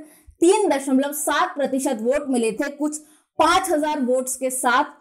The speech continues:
वहीं दो हज़ार सोलह में इस आंकड़े में वृद्धि हुई,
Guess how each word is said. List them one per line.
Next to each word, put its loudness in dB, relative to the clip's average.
वहीं 4
दो -2
हज़ार -4
सोलह -2
में 0
इस -4
आंकड़े -2
में 0
वृद्धि 2
हुई, 0